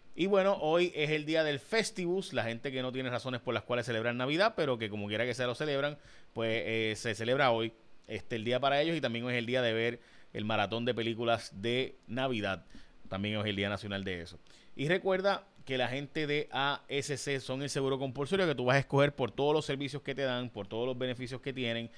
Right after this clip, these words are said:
pero lo más importante, esta Navidad, recuerda, si vas a beber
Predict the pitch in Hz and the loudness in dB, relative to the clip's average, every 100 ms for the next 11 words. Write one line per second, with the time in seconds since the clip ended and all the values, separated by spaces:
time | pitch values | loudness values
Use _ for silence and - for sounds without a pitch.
0 | - - - 160 175 185 143 131 127 143 | -16 -16 2 8 8 8 6 2 2 0
1 | 135 135 - 139 135 139 123 - 113 - | -2 -2 0 0 0 -2 -2 -2 -2 -2
2 | 139 131 120 123 120 110 101 123 127 123 | 0 0 2 2 0 -4 -2 0 2 0
3 | - 101 107 120 117 117 131 | -2 -2 0 2 2 0 0